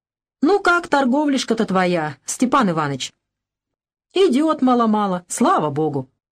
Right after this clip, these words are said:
Выручки большой нету, но и убытку не несу.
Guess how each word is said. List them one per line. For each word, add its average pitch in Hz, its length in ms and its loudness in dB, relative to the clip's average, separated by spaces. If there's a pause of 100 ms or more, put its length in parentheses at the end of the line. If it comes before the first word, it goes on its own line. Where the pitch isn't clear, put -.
(160)
Выручки 240 440 0
большой 226 420 0
нету, 294 460 0 (280)
но 415 120 2
и 339 100 2
убытку 185 520 0
не 240 120 4
несу. 233 520 -2